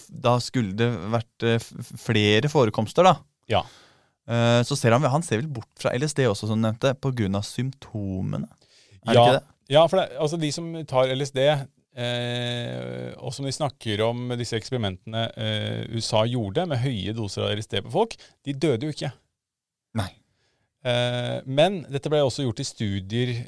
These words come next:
Speaker 2: eh, som gjorde at de kanskje ikke fikk lov til å ta livet sitt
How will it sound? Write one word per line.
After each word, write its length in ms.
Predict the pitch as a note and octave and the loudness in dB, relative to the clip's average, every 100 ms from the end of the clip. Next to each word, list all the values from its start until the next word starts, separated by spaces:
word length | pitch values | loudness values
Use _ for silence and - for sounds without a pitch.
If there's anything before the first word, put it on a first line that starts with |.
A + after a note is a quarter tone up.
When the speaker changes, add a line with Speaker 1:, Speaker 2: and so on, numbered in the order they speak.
| - | -4
Speaker 2:
eh, 640 | A#2 A2+ A2+ A2+ A2+ A2+ | -2 0 -2 -2 -6 -8
som 380 | A2 - A#2 A#2 | -6 0 0 0
gjorde 240 | A#2+ G2+ G#2+ | -2 0 0
at 120 | - | -2
de 120 | A2+ | -6
kanskje 320 | A2 A2+ F#2 A2 | -4 -4 -4 -6
ikke 160 | - | -6
fikk 220 | G#2 G2 G#2+ | -6 -4 0
lov 260 | G2 F#2+ | 0 0
til 100 | G2+ | -4
å 40 | - | -4
ta 100 | G#2+ | -4
livet 240 | G#2+ G#2+ G#2 | -2 -4 -4
sitt 260 | D3 - | -6 -8